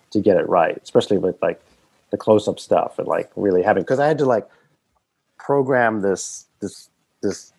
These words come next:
device that was basically, it's like a glorified oven mitt that has wires coming out to make the mouth open and close. And then there's this other little toggle,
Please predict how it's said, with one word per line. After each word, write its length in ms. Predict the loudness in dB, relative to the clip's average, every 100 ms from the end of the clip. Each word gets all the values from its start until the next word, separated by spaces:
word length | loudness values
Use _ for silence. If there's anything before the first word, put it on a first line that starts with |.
| 0
device 500 | 2 4 2 2 -2
that 160 | 0
was 140 | 0 -2
basically, 420 | 0 0 0 -2
it's 180 | -2 -2
like 120 | 0
a 60 | 2
glorified 600 | 2 4 2 2 2 2
oven 260 | 2 2 2
mitt 300 | 0 -4 -8 _ -18 -8
that 100 | -4
has 140 | -2
wires 380 | 2 2 4 2
coming 260 | -2 -4 -4
out 240 | -4 -6 -10 -16 -20 -20 -20 -12 -2
to 60 | 2
make 200 | 2 2
the 60 |
mouth 260 | 4 4 4
open 180 | 2 0
and 80 | 2
close. 300 | 2 2 2
And 120 | 0
then 100 | 2
there's 180 | 0 -2
this 140 | -2 0
other 180 | 2
little 200 | 4 2
toggle, 540 | 2 0 2 4 2